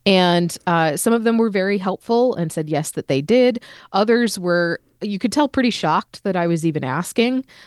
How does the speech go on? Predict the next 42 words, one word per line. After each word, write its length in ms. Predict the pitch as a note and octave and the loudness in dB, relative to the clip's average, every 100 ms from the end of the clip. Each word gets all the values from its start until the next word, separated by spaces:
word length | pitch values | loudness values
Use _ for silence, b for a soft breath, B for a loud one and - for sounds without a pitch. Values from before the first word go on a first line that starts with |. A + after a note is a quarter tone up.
| B - | B 0
And 500 | F#3 F3 E3+ E3 - | 2 4 2 -2 -2
many 560 | F3+ F#3 F#3 G#3 C4+ | 0 2 2 2 2
of 120 | C#4 | 0
the 60 | G3 | -2
people 220 | G#3+ F3+ | -2 0
who 120 | F3+ | 0
answered 340 | E3+ E3+ F3+ D#3+ | 0 0 -2 -6
the 60 | |
phone 560 | D#3 E3+ E3+ F#3 F3+ D3 | -4 0 2 2 0 -2
didn't 280 | - D#3+ E3 | -2 -2 0
know 440 | D#3 G#3+ G3+ D#2 C#3+ - | 0 2 2 -2 -8 -6
and 240 | D3+ D3 | -4 -4
had 220 | D3+ D#3 D#3 | -2 -2 0
to 60 | |
go 140 | D#3+ D3+ | 0 0
find 320 | - D3 C#3+ | 0 -2 0
out. 320 | E3+ A#3+ - | 2 2 -2
And 140 | F3 | -6
they 80 | E3 | -4
also 300 | D#3 E3 F3 | -4 -2 0
weren't 360 | D#3+ D3 D#3+ - | -2 -2 -6 -6
sure 280 | - E3+ D#3+ | -2 0 0
how 180 | D#3+ | 0
much 260 | D#3 D#3 - | 0 0 -2
it 120 | - | -6
would 100 | C#3 | -6
cost. 560 | - F3 C3+ D#3 - - B B B | -2 0 0 -2 -8 -10 B B B
So 140 | - | 0
it 40 | F#3 | 2
was 140 | G3+ | 2
a 60 | G#3 | 2
really, 560 | G3+ A3+ B3 A3 F3+ - _ - | 2 2 2 0 -2 -6 _ -4
uh, 380 | E3+ D#3 C#3+ A2 - _ _ G3 | 0 0 0 -4 -12 _ _ -2
you 80 | |
know, 120 | F#3+ D#3+ | 0 0
disparate 680 | - E3 - - F#3 D#3 - | 0 -2 -2 -2 0 0 0
response 720 | E3+ - - D#3 A#3+ - - | -4 -4 -2 0 -2 -4 -4
when 100 | F#3+ | -2
I 120 | D#3+ | 0
tried 320 | D3+ - C#3+ C#3+ | 0 0 -2 -2
to 80 | |
get 360 | D#3 - D3 C#3 | -4 0 0 0